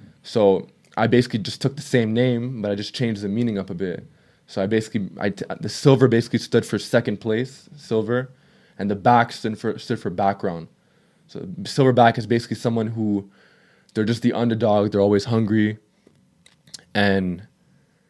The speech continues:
but they never actually, like, they always, they don't wanna be, they, they wanna be first place, but they're always putting themselves in positions and surrounding themselves with certain people where they're always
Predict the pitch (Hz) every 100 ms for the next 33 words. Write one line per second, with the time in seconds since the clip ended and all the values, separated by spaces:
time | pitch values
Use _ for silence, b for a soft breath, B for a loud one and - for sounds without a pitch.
0 | _ _ - 139 131 143 139 113 120 139
1 | 117 104 117 127 143 117 127 151 127 135
2 | 131 113 113 117 104 131 131 160 151 147
3 | 151 147 143 156 156 110 110 113 120 -
4 | - 135 117 - 120 113 107 98 110 110
5 | 113 113 101 95 90 - 113 113 113 107
6 | 113 104 - 107 120 107 104 101 107 107
7 | 107 98 -